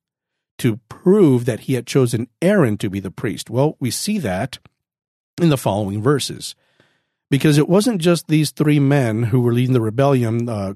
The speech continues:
Korah, Dathan, and Abiram.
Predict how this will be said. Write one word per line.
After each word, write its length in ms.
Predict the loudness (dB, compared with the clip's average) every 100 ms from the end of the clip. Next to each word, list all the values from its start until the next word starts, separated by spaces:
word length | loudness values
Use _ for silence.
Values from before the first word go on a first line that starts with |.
| -6
Korah, 480 | 0 2 4 2 -2
Dathan, 560 | -8 -4 -2 0 -2 -4
and 280 | -6 -8 -10 _ -10
Abiram. 640 | -8 -4 -2 0 0 -4